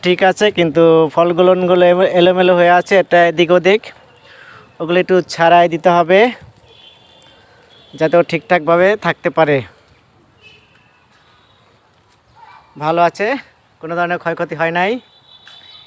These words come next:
এটা অবস্থা খুবই ভালো এবং কোনো ধরনের ক্ষয়ক্ষতিও হয় নাই। এর একটা চমক আছে, দেখেন এটা অবস্থা কি, চারটা আনার একসাথে, ওই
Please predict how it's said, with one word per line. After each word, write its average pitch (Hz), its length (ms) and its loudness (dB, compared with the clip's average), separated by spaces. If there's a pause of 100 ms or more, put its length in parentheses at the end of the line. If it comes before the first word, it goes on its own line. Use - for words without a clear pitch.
(260)
এটা 165 220 -6
অবস্থা 185 280 -8 (120)
খুবই 180 300 -4
ভালো 151 200 -2 (420)
এবং 165 180 -6 (440)
কোনো 156 220 -12
ধরনের 180 300 -4
ক্ষয়ক্ষতিও 160 520 -4
হয় 156 200 -2
নাই। 135 140 -6 (1400)
এর 143 180 -14
একটা 160 160 -8 (180)
চমক 170 380 -10
আছে, 143 120 -12 (120)
দেখেন 143 280 -10 (480)
এটা - 120 -16 (100)
অবস্থা 147 280 -12 (100)
কি, 127 120 -18 (1160)
চারটা 165 520 -10
আনার 160 260 -10
একসাথে, 143 380 -14 (3750)
ওই 196 80 -10